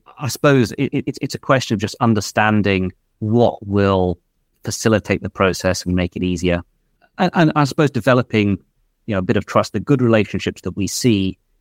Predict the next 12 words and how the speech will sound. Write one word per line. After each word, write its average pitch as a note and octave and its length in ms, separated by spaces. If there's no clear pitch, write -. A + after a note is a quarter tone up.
are B2 120
ones A2 540
where G2 560
we B2+ 180
are, A2 300
we A#2+ 140
are G#2 80
brought G#2+ 400
inside. F2+ 520
We're G2 100
not G2+ 180
surprised. G#2+ 880